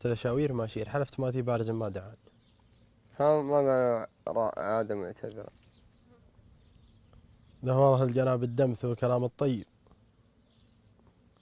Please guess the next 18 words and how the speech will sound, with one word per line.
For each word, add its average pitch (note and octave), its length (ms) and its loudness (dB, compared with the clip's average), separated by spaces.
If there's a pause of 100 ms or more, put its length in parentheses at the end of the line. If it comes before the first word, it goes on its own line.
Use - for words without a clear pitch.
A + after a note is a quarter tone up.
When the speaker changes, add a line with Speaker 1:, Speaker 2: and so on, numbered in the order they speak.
(760)
Speaker 1:
بس B2 200 -2
المحل C3+ 300 0
ما C3 100 -2
عاد A#2+ 160 -4
يعود A2 320 -6
فيه. G#2 140 -14 (2250)
Speaker 2:
يجلس C3 300 0
محل B2 360 -4
ثاني. G#2 220 -8 (100)
Speaker 1:
إيه، A2+ 240 -6 (480)
نفحقه G2 580 -6
شوي. G2+ 120 -14 (2250)
Speaker 2:
كم D#3+ 260 4
متر B2+ 300 0
المجلس؟ G#2 520 -8 (1160)
Speaker 1:
ستة - 880 -8
في B2 80 -4
أربعة. G2 300 -6